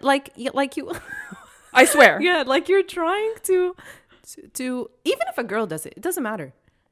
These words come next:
Speaker 1: Entertaining another person while you are trying to be with someone is very wrong.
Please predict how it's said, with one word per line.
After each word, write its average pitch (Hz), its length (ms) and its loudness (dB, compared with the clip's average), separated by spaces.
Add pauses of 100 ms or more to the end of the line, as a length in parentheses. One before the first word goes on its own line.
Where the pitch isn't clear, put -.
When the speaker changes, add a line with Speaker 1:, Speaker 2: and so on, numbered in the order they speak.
(160)
Speaker 1:
Entertaining 277 720 -2
another 214 340 -2
person 196 540 -6
while 180 420 -6
you 196 280 -8
are 165 340 -4
trying 196 500 -10
to - 140 -12
be 170 180 -12
with 202 160 -6
someone 262 520 -4 (140)
is 165 240 -4
very 185 400 -2
wrong. 151 360 -8